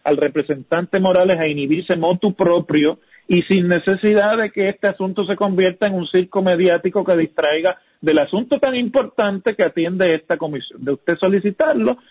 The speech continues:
le podremos proveer copia de los mensajes que evaluamos como base para hacer esta solicitud. Y, pues, firma,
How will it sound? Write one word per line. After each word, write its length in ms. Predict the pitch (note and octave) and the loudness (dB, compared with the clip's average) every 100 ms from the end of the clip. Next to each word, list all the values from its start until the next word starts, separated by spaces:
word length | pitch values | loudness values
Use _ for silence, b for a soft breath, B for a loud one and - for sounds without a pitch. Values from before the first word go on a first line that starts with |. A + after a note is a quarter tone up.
| b | b
le 140 | E3 D#3 | 0 2
podremos 420 | E3 D#3 F3+ G3 | 2 2 0 0
proveer 400 | G3+ F#3 F#3 F#3 | 0 2 2 0
copia 360 | G#3+ G#3+ A3 | -8 -4 0
de 60 | F#3+ | 0
los 120 | E3 | 0
mensajes 540 | D3 C#3 - D#3+ G3+ G#3 | -4 -10 -6 -2 -2 -2
que 100 | G#3+ | 0
evaluamos 520 | G3 G3 A3 A3+ G#3+ | 2 2 2 0 -4
como 320 | - E3+ D#3 | -4 -4 -2
base 440 | D3 G3 B3 F#3+ G3+ _ _ _ | -2 -2 -2 -10 -14 _ _ _
para 280 | - C#3+ C3+ | -2 0 0
hacer 420 | - F#3 G#3+ G#3+ _ | -2 -2 -2 -2 _
esta 360 | E3+ F#3 - F#3+ | -4 -2 -2 0
solicitud. 600 | F#3+ F3 D3+ C3+ - F#2 _ _ | 2 0 0 -4 -6 -10 _ _
Y, 240 | F3 A3 - - | 2 2 0 -4
pues, 180 | - E3+ - | -2 -2 0
firma, 420 | G#3 G3 F#3 | 0 2 0